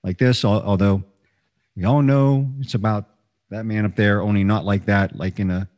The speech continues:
manger, little baby. But, uh, Santa Claus, what the heck? We're gonna, we're gonna, uh, do it with Santa Claus. So, um, and we, so, you know, I, uh, I was thinking about this for, for the show. You know,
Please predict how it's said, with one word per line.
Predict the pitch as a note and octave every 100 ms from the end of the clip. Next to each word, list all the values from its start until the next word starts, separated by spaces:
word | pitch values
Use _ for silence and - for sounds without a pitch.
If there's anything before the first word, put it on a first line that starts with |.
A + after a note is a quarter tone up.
| _ _ _ -
manger, | G2 G2 F#2 F#2 - _
little | G#2 F2
baby. | F#2+ F#2 F#2 _ - - - - - -
But, | A#2+ G#2 A#2+
uh, | G#2 G2 G2 F#2+ F#2+ _ -
Santa | - G3
Claus, | B2+ A2+ G#2 G2+ - -
what | A2+
the | F2+
heck? | F2 - - - -
We're | G#2+
gonna, | G2 F#2 F2
we're | B2+ A2+
gonna, | G2 F#2 F2+ E2+ -
uh, | F2+ E2 E2+ F2 - - F#2+
do | G2+
it | F2+
with | F2
Santa | - F2+ E2
Claus. | D#2+ D#2 F#2
So, | D#2+ F2+ - - - - _ _ _ -
um, | G#2 G#2 G#2
and | C#3+ D3 D#3+
we, | C#3
so, | - G#3+ F#3+ - - - - _ _ _ _ _ _ _ -
you |
know, | E3 C#3+
I, | C3+ F#3+
uh, | F#3 C#3+ B2+ A2 - _ _ _ _ _ _ _ _ _ _ _ _ - - -
I | D3+
was | E3
thinking | D#3+ C3+
about | A#2 G#2 G2
this | G2+
for, | - G#2 G2+
for | - G#2+
the | G2
show. | - F#2 F#2 F2+
You | A2
know, | G2 F#2+